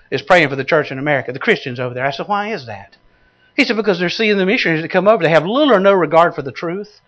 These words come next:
You might as well be sending us somebody from the Peace Corps.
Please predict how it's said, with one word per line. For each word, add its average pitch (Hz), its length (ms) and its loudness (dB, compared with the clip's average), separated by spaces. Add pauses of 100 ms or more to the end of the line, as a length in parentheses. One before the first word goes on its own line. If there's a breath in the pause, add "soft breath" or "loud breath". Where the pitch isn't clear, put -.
(280 loud breath)
You 240 100 2
might 247 140 6
as 214 60 -2
well 220 80 0
be 190 80 2
sending 180 260 0
us 156 140 -4
somebody 165 260 0
from 156 100 -6
the 147 60 -4
Peace 196 260 -4
Corps. - 380 -10